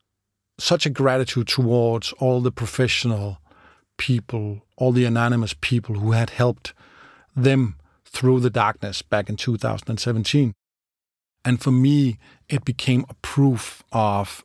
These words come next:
a system that worked. And it reassured me that when we stand together, we can actually, uh, do magnificent things. Instead of being fascinated by the darkness, let's be fascinated by the light,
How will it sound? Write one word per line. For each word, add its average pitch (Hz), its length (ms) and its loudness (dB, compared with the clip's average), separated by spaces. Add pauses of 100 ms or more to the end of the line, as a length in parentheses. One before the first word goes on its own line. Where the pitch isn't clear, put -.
a 127 80 -2
system - 480 0
that 107 160 -2
worked. 110 460 -4 (520)
And 120 160 0
it 107 220 -2 (540)
reassured 135 760 4
me 104 240 -2
that 98 500 -4 (320)
when 127 260 4
we 113 340 -2
stand 123 340 2
together, 120 480 0 (180)
we 120 280 0
can 110 360 -2
actually, 107 640 -2 (220)
uh, 104 200 -4
do 117 180 2
magnificent 117 640 -2 (140)
things. 160 400 0 (580)
Instead 127 480 0 (120)
of 113 260 -4
being 120 200 2
fascinated 117 880 -2
by 110 220 -2
the 101 120 -6
darkness, 131 800 -2
let's 120 220 -4
be 113 240 -6
fascinated 107 800 -6
by 98 240 -2
the 104 240 -10
light, 101 460 -4